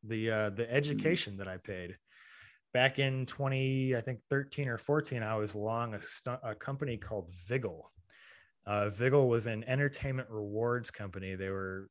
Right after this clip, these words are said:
Speaker 1: uh, operating an app that would make people, or they hoped would, uh, lead people to watch certain television programming, give them a little reward, uh, as a result of that.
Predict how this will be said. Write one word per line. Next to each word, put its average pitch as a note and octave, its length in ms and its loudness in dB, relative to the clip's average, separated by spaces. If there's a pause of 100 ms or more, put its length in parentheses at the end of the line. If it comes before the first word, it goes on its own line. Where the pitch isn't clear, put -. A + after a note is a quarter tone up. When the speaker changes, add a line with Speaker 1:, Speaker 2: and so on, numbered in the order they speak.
Speaker 1:
uh, F#2+ 420 -4 (180)
operating A2+ 400 0
an G2 180 -6
app G#2+ 340 -2 (100)
that G2 200 -2
would G2+ 160 -8
make G#2 280 -6
people, G2 540 -6 (280)
or G#2 260 -4
they A#2+ 160 2
hoped A#2+ 460 -2
would, G2 240 -6 (120)
uh, F#2+ 180 -6
lead G#2+ 340 -6
people A2+ 240 -2
to G#2 100 -2
watch G#2 320 0
certain G2 320 -8
television G2+ 640 -6
programming, F#2+ 640 -4 (360)
give A#2 160 -2
them G#2+ 140 -2
a G2+ 100 -2
little G#2+ 200 2
reward, G2 640 -2 (440)
uh, G2+ 160 -2
as A2 220 0
a G#2+ 60 -2
result A2+ 340 0
of G2+ 140 -4
that. F#2 300 -4